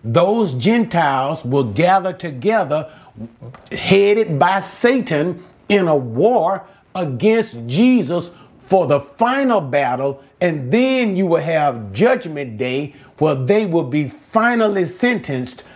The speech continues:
not to hell, but the lake of fire. So that's basically how this particular thing ends. But what I wanted you to see was those Gentiles, and here's the thing, during the kingdom time,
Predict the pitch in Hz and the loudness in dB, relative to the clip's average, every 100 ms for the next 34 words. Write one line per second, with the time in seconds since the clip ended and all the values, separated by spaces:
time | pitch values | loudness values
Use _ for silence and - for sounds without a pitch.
0 | - 110 160 220 226 262 220 226 285 165 | -4 2 2 2 0 0 0 0 0 0
1 | 139 156 - _ _ 95 - - 165 156 | -2 -4 -8 _ _ 0 0 2 0 0
2 | 156 - 139 - 147 98 78 - - 147 | -4 -4 -4 0 0 0 -6 -14 -4 0
3 | 165 214 127 113 220 247 196 - 139 127 | 0 0 -2 0 0 0 -6 -6 -6 -8
4 | - - 175 165 147 156 - 147 127 143 | -16 -6 0 0 0 -4 -2 -4 -2 -4
5 | 120 113 117 123 113 107 185 214 117 76 | -2 -2 2 0 0 0 2 2 0 -8
6 | - - - - - 156 127 147 131 127 | -16 -20 -20 -6 2 2 2 2 0 0
7 | 143 147 135 - 120 101 - - 247 226 | 0 0 -2 -4 -6 -6 -8 2 4 4
8 | 120 123 101 101 120 - - - - 113 | 2 0 0 -2 -6 -8 -20 -20 -6 0
9 | 160 185 226 202 139 139 269 247 170 123 | 2 4 2 0 0 2 4 2 0 -2
10 | 71 50 - 101 104 117 123 156 151 202 | -2 -10 -14 -8 -4 0 -2 -2 0 0
11 | 123 69 - _ _ _ _ _ _ _ | 0 -8 -16 _ _ _ _ _ _ _
12 | - - - - - 85 92 117 175 196 | -20 -18 -18 -18 -10 -4 4 6 6 2
13 | 214 220 190 185 - 240 240 170 131 101 | 0 0 -2 -6 -4 0 0 0 -2 -4
14 | 123 92 64 53 52 | -4 -4 -6 -14 -18